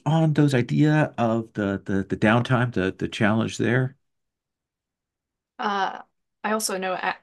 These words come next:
Speaker 2: Agatha asked, like, how you expand roleplay during downtime. Uh, uh, I, like, my G M for Blades in the Dark, like, one of the ways that he encouraged roleplay was asking, like,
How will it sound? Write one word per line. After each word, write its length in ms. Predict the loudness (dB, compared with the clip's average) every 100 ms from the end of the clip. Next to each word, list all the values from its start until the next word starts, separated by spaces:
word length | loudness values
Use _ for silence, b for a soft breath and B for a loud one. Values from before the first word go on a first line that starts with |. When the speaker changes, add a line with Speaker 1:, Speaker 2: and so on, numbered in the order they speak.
| _
Speaker 2:
Agatha 540 | -2 -2 -2 -4 -4 -4
asked, 340 | -4 -4 -6 -6
like, 180 | -6
how 160 | -6 -6
you 200 | -6 -8
expand 540 | -8 -6 -4 -4 -4
roleplay 560 | 0 0 0 -6 -6 -8
during 300 | -8 -10 -8
downtime. 800 | -8 -8 -8 -10 -8 -8 -10 -16 _ -4
Uh, 320 | -4 -4 -8 _ _ _ _
uh, 300 | 0 0 0 -4 B B B B B _ -2
I, 140 | -2 -2 _ -20 -4 0
like, 320 | 0 -2 -12 _ _ -20 _ _ _ _ _ -8
my 120 | -6
G 240 | -4 -2 -2
M 140 | -2
for 160 | -2 0
Blades 260 | 0 0
in 60 | -4
the 80 | -2
Dark, 340 | -2 -2 -4
like, 200 | -6 -4
one 180 | -4 -4
of 60 | -2
the 100 | 0
ways 340 | 2 0 -2
that 200 | -6 -6
he 340 | -8 -10 -10
encouraged 460 | -10 -8 -8 -8 -6
roleplay 560 | -2 -2 -2 -4 -4 -4
was 180 | -4
asking, 480 | 0 -2 0 -4 -2
like, 300 | -2 -2 -4